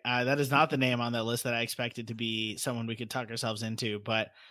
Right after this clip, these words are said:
uh, yeah, I guess Bryan Edwards, definitely, that's the, the one that's definitely a speculation play. Uh, obviously, uh,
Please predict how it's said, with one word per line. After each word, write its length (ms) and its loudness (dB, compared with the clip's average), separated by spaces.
uh, 260 4
yeah, 200 10
I 60 8
guess 200 4
Bryan 240 6
Edwards, 240 2
definitely, 280 2
that's 200 2
the, 200 0
the 100 0
one 240 -4
that's 180 -6
definitely 300 -2
a 40 -4
speculation 640 -2
play. 300 0
Uh, 220 4
obviously, 580 4
uh, 420 -4